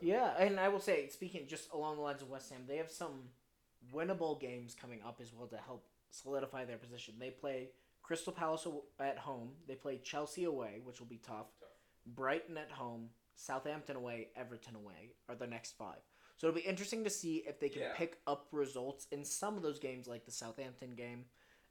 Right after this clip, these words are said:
Speaker 1: uh, and, and, and the Everton game, and see if they can solidify their position in the, frankly, top six. Uh, it, it'll just be interesting to see how these next few weeks
Speaker 2: Sure.
Speaker 1: unfold.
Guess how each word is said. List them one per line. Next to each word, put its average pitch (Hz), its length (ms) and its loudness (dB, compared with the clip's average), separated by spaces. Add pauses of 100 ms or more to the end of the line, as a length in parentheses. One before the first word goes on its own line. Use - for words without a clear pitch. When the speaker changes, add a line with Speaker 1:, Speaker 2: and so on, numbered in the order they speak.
Speaker 1:
uh, 123 420 4 (100)
and, 147 180 2
and, 156 240 -2 (120)
and 135 200 2
the 127 100 0
Everton 139 360 -2
game, 120 180 -4
and 117 100 -6
see 135 160 -2
if 135 100 -4
they 127 100 -2
can 120 180 -10
solidify 117 640 -4
their 110 120 -4
position 117 640 -6 (100)
in 120 140 -6
the, 113 400 -2 (100)
frankly, 170 280 0
top - 260 -8
six. - 360 -4 (440)
Uh, 135 400 4
it, 139 240 2
it'll 151 200 2
just - 220 -6
be 151 180 -2
interesting 135 580 0
to 113 60 -6
see 110 460 -2
how 127 140 -4
these 120 200 -4
next 113 240 -6
few 117 220 -6
weeks 110 260 -6
Speaker 2:
Sure. 117 180 -2
Speaker 1:
unfold. 113 420 -6